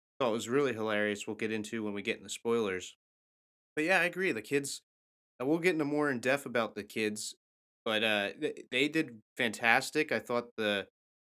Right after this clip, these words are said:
the clown was, uh, you know, someone who hasn't seen the original, but, you know, have, has heard about it,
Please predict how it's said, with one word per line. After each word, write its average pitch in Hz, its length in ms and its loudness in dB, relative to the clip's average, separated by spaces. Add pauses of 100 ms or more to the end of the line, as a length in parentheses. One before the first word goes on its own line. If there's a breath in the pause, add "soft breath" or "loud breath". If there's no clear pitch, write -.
(480)
the 113 80 -8
clown 120 520 0
was, 117 440 -4
uh, 92 480 -6 (260)
you 123 100 -10
know, 101 320 -6 (520)
someone 175 320 2
who 151 120 2
hasn't 147 240 4
seen 156 260 2
the 160 120 2
original, 151 440 0
but, 127 160 -2
you 117 80 -4
know, 120 160 0
have, 107 140 -6 (520)
has 110 440 -4 (120)
heard 135 300 0
about 143 340 6
it, 160 200 2